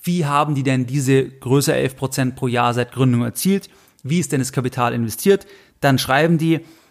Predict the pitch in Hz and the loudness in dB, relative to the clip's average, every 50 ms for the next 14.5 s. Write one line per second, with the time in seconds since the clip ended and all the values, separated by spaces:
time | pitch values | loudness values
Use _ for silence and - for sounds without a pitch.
0 | _ _ _ - 147 139 - - 135 123 147 - 160 139 - 170 - - - 139 | _ _ _ -2 0 0 0 -4 -4 -4 -4 -2 -2 0 0 -2 -2 -2 -4 -4
1 | 135 135 - - 127 123 120 110 110 147 208 208 202 190 - - - 151 156 - | -4 -4 -4 -6 -6 -4 -4 -4 -2 0 0 2 2 2 0 0 0 0 0 -2
2 | - - 156 139 135 135 135 131 135 - - _ - 135 127 131 - 120 120 139 | -2 -4 -2 0 0 -2 -2 -4 -8 -12 -20 _ -6 -6 -6 -4 -6 -2 0 0
3 | 131 131 139 127 127 131 131 135 131 123 - - 139 - 123 - 131 120 - - | 0 2 2 2 2 2 2 2 0 0 -2 -6 -6 -6 -6 -6 -6 -8 -8 -6
4 | - 190 180 - - - 147 123 139 156 151 147 151 139 123 135 131 131 127 127 | -4 -4 -4 -4 -2 -2 -2 0 0 0 0 0 -2 -2 -2 -2 -2 -2 -2 -4
5 | 123 - 131 123 117 123 123 110 135 139 135 - 127 113 113 - _ _ _ _ | -4 -4 -4 -2 -2 -2 -2 -2 -4 -8 -8 -8 -8 -8 -10 -12 _ _ _ _
6 | - 131 143 180 170 - - 175 156 156 156 147 147 143 147 151 143 143 139 - | 0 0 0 0 0 0 0 2 2 2 2 0 0 -2 -4 -8 -8 -8 -10 -14
7 | - - _ _ - 123 123 107 139 170 180 175 175 170 - - 135 131 123 110 | -20 -20 _ _ -8 -6 -4 0 0 2 2 4 2 2 2 2 2 2 2 2
8 | 120 123 139 165 180 175 160 165 160 160 156 151 143 - - - _ _ _ _ | 0 0 2 2 0 0 0 0 0 0 0 -2 -4 -8 -12 -20 _ _ _ _
9 | _ - 147 139 139 143 143 139 - - 143 151 160 151 151 151 147 143 135 135 | _ 0 0 2 2 0 -2 -4 -2 -2 0 2 2 2 0 0 0 -2 -4 -4
10 | - - - - 131 139 131 - 135 127 135 - 135 131 127 - 135 160 175 170 | -6 -8 -6 -4 -4 -4 -2 -4 -4 -4 -4 -4 -4 -2 -2 0 0 2 2 4
11 | 156 160 156 156 156 143 139 - - _ _ _ _ _ _ - 131 123 139 135 | 4 4 2 2 2 0 -2 -6 -16 _ _ _ _ _ _ -4 -4 -4 -4 -6
12 | - 139 131 139 135 160 165 - - - - 151 147 135 117 117 123 - 110 127 | -6 -6 -4 0 0 0 2 0 -4 -2 0 0 0 0 0 -2 -4 -2 -4 -6
13 | - - - - - 156 170 165 - - 139 135 - - - 120 - - 240 226 | -6 -6 -4 -2 0 0 0 0 -2 -2 -2 -2 -4 -4 -6 -6 -2 -2 -2 -2
14 | - - 170 151 139 143 143 139 - - | 0 0 0 0 2 0 0 -2 -4 -10